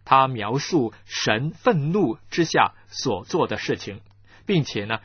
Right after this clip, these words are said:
也向神表达哀伤。但是，当他想起了神的应许的时候呢，他心里就大有盼望了。第二部分，二十五到三十九节，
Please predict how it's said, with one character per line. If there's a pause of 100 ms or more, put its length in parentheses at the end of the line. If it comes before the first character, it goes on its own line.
(140)
也
向
神 (180)
表
达
哀
伤。 (1040)
但
是， (420)
当
他
想
起
了
神
的
应
许
的
时
候
呢， (540)
他
心
里 (240)
就
大
有
盼
望
了。 (1700)
第
二
部
分， (800)
二
十
五
到
三
十
九
节，